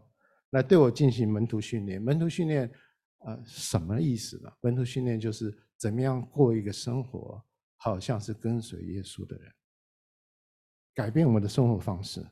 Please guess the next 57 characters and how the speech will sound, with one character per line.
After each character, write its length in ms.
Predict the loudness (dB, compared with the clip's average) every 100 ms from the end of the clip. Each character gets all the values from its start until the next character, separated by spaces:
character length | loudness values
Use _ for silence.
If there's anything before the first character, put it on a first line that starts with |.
| _
改 140 | -2 2
变 140 | 4
我 60 | 2
们 80 |
的 60 | 0
思 280 | -2 4 6
维， 260 | 6 4
改 180 | 0 0
变 160 | 2 2
我 40 |
们 100 | 0
的 60 | -2
喜 280 | -6 -12 -6
好， 200 | -4 -4
改 180 | -4
变 160 | -2 -2
我 40 |
们 100 | -2
人 120 | -6 -6
生 180 | -6
的 60 | -4
目 180 | -4 -6
标， 280 | -8 -10 -12 -20 -20 _
改 140 | 2 4
变 160 | 4
我 100 | 4
们 40 | 2
看 200 | 0 -2
事 160 | -2
情 160 | -6 -8
的 60 |
方 260 | -10 -10 -12
法， 220 | -12 -18 _ _ _
这 120 | -4 0
叫 260 | 0 -2 -6 -8
门 140 | -8
徒 160 | -8 -12
训 280 | -8 -6
练。 300 | -6 -8 -12 -16 _ _ _ _ _ _ _ _ _ _ _ _ _
这 120 | -2 2
意 160 | 6
味 120 | 6
着 120 | 6 2
什 140 | 0
么？ 160 | -6 0
它 100 | 2
让 200 | 6 6
我 120 | 4
对 160 | 6 6
那 140 | 6
些 100 | 4
新 280 | 0 4 4
来 120 | 4
的 80 | 0
人， 280 | -4 -8 -10 -14 _ _ _ _ _
哎， 220 | -6 -6 -10 _ _
会 300 | _ -8 -8